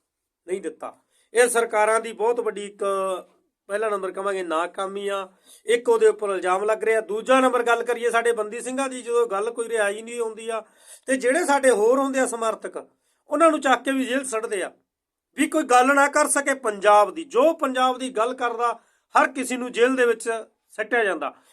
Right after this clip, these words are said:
ਇਹ ਸਾਰਿਆਂ ਨੂੰ ਪਤਾ। ਪੰਜਾਬ ਦਾ ਦਸਤੂਰ ਰਿਹਾ, ਸਿੱਖਾਂ ਦੀ, ਸਾਡੇ ਪੰਜਾਬ ਦੀ ਜੋ ਵੀ ਕੋਈ ਸਰਕਾਰ ਰਹੀ ਆ, ਹਰ ਕੋਈ ਸਰਕਾਰ ਰਹੀ ਆ, ਚਾਹੇ ਇੰਦਰਾ ਗਾਂਧੀ ਦੇ ਦੌਰ 'ਚ ਬਲਵੰਤ ਸਿੰਘ ਸੀ ਜੋ, ਅ, ਬੇਅੰਤ ਸਿੰਘ ਸੀ ਜੋ, ਉਹਦੇ ਦੌਰ 'ਚ ਵੀ।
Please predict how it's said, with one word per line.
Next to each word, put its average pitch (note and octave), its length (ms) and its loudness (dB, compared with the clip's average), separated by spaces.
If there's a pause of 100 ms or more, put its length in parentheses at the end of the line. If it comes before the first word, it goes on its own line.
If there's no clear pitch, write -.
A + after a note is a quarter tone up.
ਇਹ C4+ 120 0
ਸਾਰਿਆਂ A#3 300 4
ਨੂੰ A#3 120 -4
ਪਤਾ। G3 220 -2
ਪੰਜਾਬ A#3 460 2
ਦਾ C4+ 140 0
ਦਸਤੂਰ B3+ 460 -6
ਰਿਹਾ, B3+ 240 0 (160)
ਸਿੱਖਾਂ A#3+ 460 -4
ਦੀ, A#3+ 380 -12 (400)
ਸਾਡੇ A#3 320 2
ਪੰਜਾਬ A#3 500 0
ਦੀ A#3 100 -8
ਜੋ A#3+ 200 0
ਵੀ C4 200 -2
ਕੋਈ A3+ 220 -4
ਸਰਕਾਰ F#3+ 400 -2
ਰਹੀ G3 140 -6
ਆ, F#3 100 -4
ਹਰ A#3 200 0 (560)
ਕੋਈ C4+ 300 0
ਸਰਕਾਰ A#3 360 0
ਰਹੀ A3+ 200 -4
ਆ, A3+ 80 0
ਚਾਹੇ F3 300 -6 (320)
ਇੰਦਰਾ B3 300 2
ਗਾਂਧੀ C4+ 260 0
ਦੇ C#4 60 4
ਦੌਰ C4+ 260 6
'ਚ - 160 -14
ਬਲਵੰਤ A3+ 440 2
ਸਿੰਘ B3 340 -4
ਸੀ B3+ 180 -8
ਜੋ, B3+ 320 0 (120)
ਅ, G#3+ 40 0
ਬੇਅੰਤ A3+ 300 -2
ਸਿੰਘ C4 280 -4
ਸੀ B3 140 -12
ਜੋ, A#3 380 -4 (440)
ਉਹਦੇ A#3+ 260 2
ਦੌਰ F#3+ 200 2
'ਚ F#3 120 -16
ਵੀ। D3 180 -18